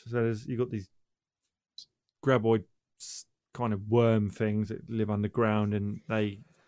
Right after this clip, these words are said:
they respond to vibrations and sound, and if they hear you, they're gonna get you. And then there's the shrieks, which are like shriekers,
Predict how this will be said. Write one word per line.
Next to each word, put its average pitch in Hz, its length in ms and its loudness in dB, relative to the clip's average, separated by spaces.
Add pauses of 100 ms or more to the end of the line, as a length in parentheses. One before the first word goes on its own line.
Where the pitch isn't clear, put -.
(680)
they 107 420 -2
respond 104 760 0
to 101 240 -2 (100)
vibrations 107 720 2
and 98 140 -6
sound, 104 500 -2
and 98 160 -10 (520)
if 107 80 -14
they 113 120 2
hear 113 220 4
you, 104 220 2
they're 104 100 -2
gonna 107 140 0
get 117 160 0
you. 110 140 0 (560)
And 131 100 0
then 139 100 6
there's 135 240 6
the 117 60 -2
shrieks, 131 600 4
which 117 180 -2
are 117 60 0
like 113 300 4
shriekers, 110 720 0